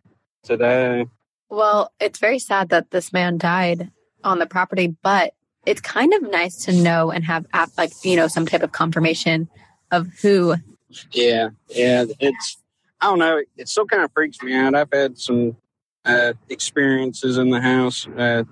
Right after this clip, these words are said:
Speaker 1: usually whenever I'm alone, I was watching Ghost Adventures, and I was sitting in the, the living room chair, and I, the ground started shaking, and it, it was distinctly somebody running up on me,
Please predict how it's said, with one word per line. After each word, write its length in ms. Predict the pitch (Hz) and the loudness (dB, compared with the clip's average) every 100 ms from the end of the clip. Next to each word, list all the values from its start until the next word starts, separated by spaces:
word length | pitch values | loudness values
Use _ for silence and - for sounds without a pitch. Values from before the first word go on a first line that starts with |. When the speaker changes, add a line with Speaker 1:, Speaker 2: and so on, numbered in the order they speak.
| - | -2
Speaker 1:
usually 380 | 139 147 135 131 | 2 2 0 0
whenever 300 | 131 127 131 | 2 2 2
I'm 140 | 127 | 2
alone, 360 | 117 123 123 120 | 2 2 2 2
I 100 | 120 | 0
was 120 | 117 | 0
watching 500 | 127 127 - 120 113 - _ _ _ _ _ _ - | 0 0 0 0 0 -6 _ _ _ _ _ _ -2
Ghost 380 | 139 139 - | 0 2 -2
Adventures, 600 | 127 120 127 120 131 120 | -8 0 0 2 0 -2
and 80 | 120 | -2
I 20 | 123 | -2
was 120 | 110 | -2
sitting 320 | - 131 123 | -2 -2 0
in 200 | 127 127 | 2 4
the, 340 | 120 113 113 - _ _ _ _ _ 123 | 2 0 -2 -8 _ _ _ _ _ -20
the 80 | 123 | -6
living 320 | 123 135 131 | -2 0 0
room 220 | 131 123 117 | -2 -4 -4
chair, 480 | - 131 127 123 - _ _ _ _ - | 0 0 0 -2 -8 _ _ _ _ -2
and 80 | |
I, 140 | 131 139 120 _ _ | 0 0 -4 _ _
the 80 | - | -10
ground 520 | 120 131 147 160 139 | -2 2 4 2 0
started 360 | - 139 120 - | -2 -2 -2 -4
shaking, 800 | - 147 147 139 117 117 117 113 | -2 0 0 0 -2 -2 -4 -8
and 180 | - 120 | -2 0
it, 180 | 120 113 _ _ _ _ | 2 0 _ _ _ _
it 100 | 131 | 0
was 220 | 131 117 - - | 0 0 -8 -10
distinctly 800 | - - - 165 143 127 123 113 _ | -6 -4 0 0 2 0 0 -2 _
somebody 680 | - 147 139 131 123 113 113 _ | -4 0 2 0 -2 -6 -14 _
running 420 | 123 135 143 127 120 | -2 2 2 0 0
up 180 | 139 - | 0 0
on 240 | 147 147 | 0 0
me, 160 | 151 | 0